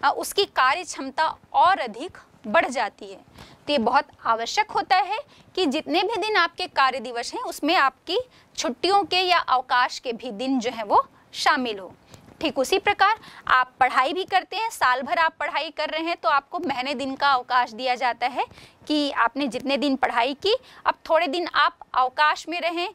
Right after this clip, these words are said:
घूमें फिरें, एंजॉय करें, अ, मनोरंजन के अलग-अलग साधन के माध्यम से आप, अ, जो है अपनी छुट्टियों को बिताएं। और उसके बाद आपका मस्तिष्क या दिमाग जो है वो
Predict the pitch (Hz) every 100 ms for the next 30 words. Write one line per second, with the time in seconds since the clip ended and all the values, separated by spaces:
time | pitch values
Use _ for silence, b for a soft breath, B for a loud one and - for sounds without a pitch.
0 | b b 240 240 311 359 392 - 330 339
1 | 349 - 285 269 240 294 311 370 349 302
2 | 311 349 - - - 277 277 277 302 269
3 | 269 277 277 311 330 359 285 302 311 311
4 | 311 - 240 233 311 359 349 285 247 220
5 | 277 302 - 330 - 262 277 - 277 269
6 | _ _ _ _ _ _ _ _ - 214
7 | 320 330 320 277 320 - 220 285 294 320
8 | 330 392 B B B B 214 262 - 330
9 | 330 311 453 B - 339 370 311 - -
10 | 403 359 381 - 294 302 - 349 370 262
11 | - - 381 - 359 349 330 285 269 277
12 | 302 277 349 330 370 480